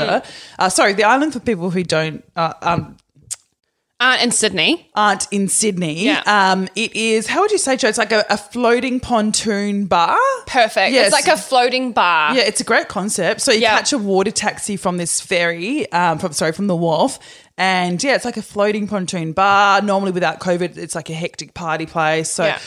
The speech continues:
Speaker 2: we knew we were in good for a good time. Um, but obviously with that much drinking, you are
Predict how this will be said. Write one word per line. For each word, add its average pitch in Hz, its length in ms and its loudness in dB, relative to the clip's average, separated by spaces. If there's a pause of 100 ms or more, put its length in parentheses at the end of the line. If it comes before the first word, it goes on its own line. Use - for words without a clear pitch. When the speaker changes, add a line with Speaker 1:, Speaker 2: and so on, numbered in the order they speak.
(140)
Speaker 2:
we 226 120 -4
knew 247 240 2
we 226 80 0
were 165 140 -2
in 165 100 -6
good 156 180 -10
for 151 140 -6
a - 20 -6
good 147 200 -8
time. 226 420 2 (400)
Um, 175 560 0
but 220 140 2
obviously 208 400 0
with 180 180 -4
that 180 180 -2
much 180 340 -4 (280)
drinking, 160 680 -6
you 160 200 -2
are 143 300 -2